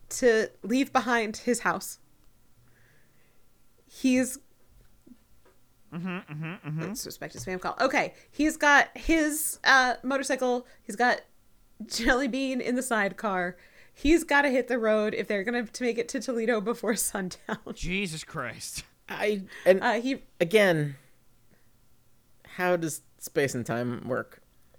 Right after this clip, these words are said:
Speaker 3: They're
Speaker 1: I don't know.
Speaker 3: leaving,
Speaker 2: Nobody
Speaker 3: they're
Speaker 2: cares,
Speaker 3: leaving
Speaker 2: I think.
Speaker 3: Riverdale after their graduation is over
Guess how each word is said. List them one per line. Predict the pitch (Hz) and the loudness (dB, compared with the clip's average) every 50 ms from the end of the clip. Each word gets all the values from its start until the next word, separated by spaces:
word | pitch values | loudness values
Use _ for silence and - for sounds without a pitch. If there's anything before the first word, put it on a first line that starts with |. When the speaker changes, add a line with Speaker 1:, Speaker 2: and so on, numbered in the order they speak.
| - _ _ - - _ _ - _ - _ - - _ _ - - _ _ - _ | -20 _ _ -20 -20 _ _ -20 _ -20 _ -20 -20 _ _ -20 -20 _ _ -12 _
Speaker 3:
They're | - 143 | -4 0
Speaker 1:
I | 139 | 0
don't | 135 151 | 2 4
know. | 160 | 4
Speaker 3:
leaving, | 165 160 165 160 156 151 - 143 160 | 4 4 4 2 0 0 -2 -4 -4
Speaker 2:
Nobody | 190 220 226 226 233 226 226 220 214 - _ - - | -2 -2 0 0 0 -2 -2 -2 -4 -10 _ -16 -4
Speaker 3:
they're | - 180 180 | 2 4 6
Speaker 2:
cares, | 185 196 190 | 8 8 8
Speaker 3:
leaving | 190 175 165 | 8 8 6
Speaker 2:
I | 160 | 4
think. | 175 - | 2 6
Speaker 3:
Riverdale | 156 170 165 170 156 160 165 160 156 156 151 147 - - | 6 8 8 8 8 8 8 8 6 6 4 2 0 2
after | 139 151 151 - - 165 151 143 139 | 4 4 4 2 2 0 0 0 0
their | 135 135 131 131 | 0 2 4 6
graduation | 131 127 123 127 127 123 127 123 123 117 | 6 6 6 4 2 2 2 2 -2 -4
is | 117 117 | 0 0
over | 123 120 117 117 117 117 117 - | 2 0 2 0 0 0 0 0